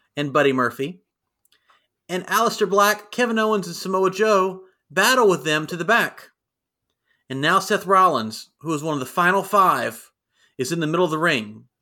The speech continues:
And in each corner, you have one of Drew McIntyre, Edge, Randy Orton, and Roman Reigns. Those are your final five. And so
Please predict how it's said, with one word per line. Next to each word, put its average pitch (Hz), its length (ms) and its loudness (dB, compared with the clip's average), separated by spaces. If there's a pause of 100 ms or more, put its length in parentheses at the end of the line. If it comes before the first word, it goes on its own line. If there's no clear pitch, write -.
(380)
And 143 120 -4
in 147 180 -6
each 247 300 -2
corner, 202 560 0 (1000)
you 160 120 -2
have 156 520 0
one 190 680 -2 (500)
of 131 400 2 (840)
Drew 139 180 0
McIntyre, 190 720 0 (1120)
Edge, 156 560 0 (680)
Randy 196 400 -2
Orton, 208 460 -2 (520)
and 131 180 -4
Roman 175 300 2
Reigns. 113 540 -4
Those 147 220 -2
are 160 40 -6
your - 80 -4
final 175 320 2
five. 151 520 -2 (1200)
And 139 160 -8
so 170 480 0